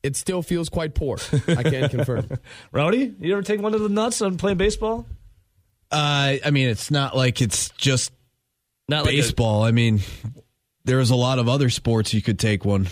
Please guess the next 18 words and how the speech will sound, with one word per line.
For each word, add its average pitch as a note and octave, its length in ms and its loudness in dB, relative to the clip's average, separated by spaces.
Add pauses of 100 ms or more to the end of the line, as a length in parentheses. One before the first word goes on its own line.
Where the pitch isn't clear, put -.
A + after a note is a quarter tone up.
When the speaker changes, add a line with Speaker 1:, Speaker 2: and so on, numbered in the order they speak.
(100)
Speaker 2:
Yeah, F#3+ 140 -2
well, E3 120 0
I D#3 60 0
know D3+ 100 0
you're B2 80 0
a A#2 40 -4
big A2+ 120 -4
baseball A#2 320 -6
guy, - 200 -10
but - 160 -14 (720)
Speaker 3:
No, C#3 180 2
I D#3 120 2
never F3+ 220 2
caught, A2+ 360 0
so G#2 160 2
I G2+ 200 2 (100)
Speaker 2:
Oh, B2 120 -2
okay. G#2 200 -6